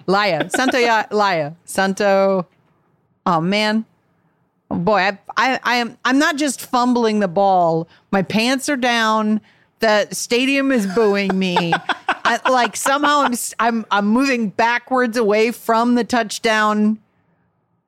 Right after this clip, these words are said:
Speaker 1: zone, from the end lo-, yard lines. And now I'm not even doing that right. So they're, now they're double booing. <laughs> Full disclosure, I haven't said his name,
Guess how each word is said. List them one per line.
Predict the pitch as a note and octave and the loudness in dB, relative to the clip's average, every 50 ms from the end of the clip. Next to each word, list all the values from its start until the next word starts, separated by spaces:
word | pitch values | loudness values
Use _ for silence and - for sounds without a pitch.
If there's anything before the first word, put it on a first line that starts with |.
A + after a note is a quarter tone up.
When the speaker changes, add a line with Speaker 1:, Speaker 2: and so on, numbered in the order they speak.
| _ _ _ - - | _ _ _ -4 -2
Speaker 1:
zone, | G3+ F#3+ F#3+ G3 A3+ A#3 A3 G#3 G#3 G#3 G3+ G#3 G3+ G3+ G#3+ A3 - _ _ _ _ _ | 0 0 2 2 2 2 2 2 2 2 0 0 0 -2 -2 -4 -6 _ _ _ _ _
from | - - C#4+ C4 C4 | -4 -2 0 0 2
the | C4 B3+ G3+ - _ _ _ - | 0 0 -2 -4 _ _ _ -2
end | B3+ C4 C4+ C4+ C4+ B3 G#3+ | 0 2 2 2 2 2 2
lo-, | A#3 A3+ A#3 - | 0 0 0 0
yard | - G#3+ A3+ A3+ G#3+ G3+ G3+ F#3+ E3+ F#3 | 0 0 2 2 2 2 0 0 0 0
lines. | F#3+ F3+ F3 F3 F3 F3 F3 E3+ F3 - - - - _ - | 0 2 2 0 -2 -2 -4 -4 -6 -6 -10 -14 -14 _ -2
And | B3+ B3+ | 0 2
now | C4+ D4 E4 | 2 2 0
I'm | E4+ F4 | 0 0
not | E4+ E4+ E4 | 0 0 0
even | D#4 C#4+ C#4+ C4+ B3+ B3+ A#3+ | 0 -2 0 0 2 2 2
doing | A#3+ B3 B3 A#3 G#3+ G#3+ | 2 2 2 0 0 0
that | G#3+ A3 A#3+ - G#3+ | 0 0 -2 -2 -2
right. | A3 G#3+ G#3 G3 - - _ _ _ _ _ _ - - - | 0 0 0 0 -2 -4 _ _ _ _ _ _ -16 -12 -10
So | - - C4 A#3+ | -4 -2 0 0
they're, | A3+ G#3+ B3+ C4+ C#4 C4+ - - | 2 2 2 0 0 0 -2 -2
now | A#3+ A#3+ A#3+ C4 D4+ | -2 0 2 2 0
they're | D4 C#4+ B3+ G#3+ F3+ - _ E3+ E3 | 0 0 -2 -2 -4 -10 _ -6 -2
double | - B3+ B3+ A#3 A#3+ A#3+ G#3 | 0 0 2 2 2 0 0
booing. | F3+ F3+ F#3+ F#3 F3+ F3 D#3+ D#3+ D#3 D#3 D#3+ F3 - _ _ _ _ _ _ _ _ | 0 0 0 0 0 0 0 0 0 -2 -4 -6 -8 _ _ _ _ _ _ _ _
<laughs> | - F5+ - D5 D5 D#5 D#5 D#5+ E5+ E5+ - - F5+ - - F5 - - - - _ D3+ - - - D3 C#3 - _ C#3+ D3 - _ - C3+ - _ - C3 - - - - - _ - - - - _ - - - _ _ _ _ _ _ - - - - - _ _ | -8 -8 -8 -8 -10 -10 -10 -12 -8 -6 -6 -4 -4 -4 -6 -4 -6 -6 -8 -6 _ -8 -8 -6 -6 -8 -8 -6 _ -8 -8 -8 _ -10 -10 -10 _ -8 -8 -8 -8 -10 -12 -12 _ -10 -10 -10 -10 _ -12 -12 -12 _ _ _ _ _ _ -20 -20 -20 -20 -20 _ _
Full | - E4 E4+ | -2 0 0
disclosure, | C#4 D4+ A#3+ - C4 C4 C4+ C#4+ B3 B3+ A#3 G#3 | 0 -2 -2 -2 0 0 0 0 0 0 -2 0
I | - G#3+ A3 | 0 0 -2
haven't | A#3+ A#3+ B3 A#3 | -2 -2 -2 -2
said | - B3+ A3+ | -2 -2 -2
his | A3 A3 G3+ | -2 0 0
name, | A3+ A3+ B3 B3+ A#3+ A#3 G#3+ | 0 0 0 0 0 -2 -4